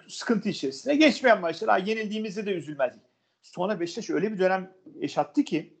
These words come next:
iyi oynadık, yenildik. Kötü oynadık, yenildik. Harika oynadık, berabere kaldık falan. Sahamızda yenildik. Hatta yani o, e, Özcan Kızıltan'ın attığı golle bir sıfır yendiğimiz bir maç var. Çamurlu bir sahada Ali Sami yendi.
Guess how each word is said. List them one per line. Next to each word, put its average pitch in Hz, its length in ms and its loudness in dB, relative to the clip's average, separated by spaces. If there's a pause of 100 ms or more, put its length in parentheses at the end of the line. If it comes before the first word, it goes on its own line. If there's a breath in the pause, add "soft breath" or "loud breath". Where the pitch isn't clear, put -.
(580 soft breath)
iyi 196 180 4
oynadık, 220 340 2
yenildik. 233 360 -6
Kötü 175 220 0
oynadık, 196 340 0
yenildik. 214 420 -6 (120)
Harika 175 480 6
oynadık, 202 340 2
berabere 202 420 2
kaldık 147 320 -8
falan. 180 320 -6 (340)
Sahamızda 165 640 -4
yenildik. 196 340 -12 (240)
Hatta 185 540 0
yani 151 360 -6
o, 170 380 -2
e, 147 40 -4 (880)
Özcan 160 320 0
Kızıltan'ın 185 600 -4 (680)
attığı 151 360 0
golle 170 300 0
bir 185 40 -10
sıfır 170 260 -10
yendiğimiz 156 480 -2
bir 156 60 -4
maç 165 260 4
var. 131 120 -4
Çamurlu 156 420 0
bir 143 40 -6
sahada 143 340 4
Ali 139 180 2
Sami 147 340 -4
yendi. 143 300 -12